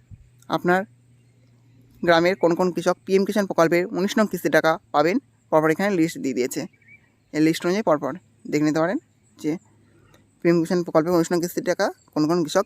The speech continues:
পেতে চলেছেন। আর পিএম কিষাণ প্রকল্পের উনিশ নং কিস্তিতে কৃষকরা পেতে চলেছেন চার হাজার টাকা, আট নয় দু হাজার টাকা কৃষকরা পেতে চলেছেন চার হাজার টাকা। এরকমই আপডেট আসছে যে উনিশ নং কিস্তিতে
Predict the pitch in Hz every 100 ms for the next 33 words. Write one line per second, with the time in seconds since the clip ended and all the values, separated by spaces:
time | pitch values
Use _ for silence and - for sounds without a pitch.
0 | - 151 131 101 120 311 175 _ - 151
1 | 196 220 269 240 202 202 214 233 - 185
2 | 208 247 214 190 180 202 - 185 185 214
3 | 214 226 - - - - - 185 185 226
4 | 226 - 240 254 247 190 165 165 160 147
5 | - _ - - 180 202 220 214 185 190
6 | - 185 208 - _ - 190 202 202 190
7 | 190 202 185 185 190 196 196 175 185 190
8 | 170 156 175 175 - 190 208 - _ -
9 | 147 170 190 196 185 - 190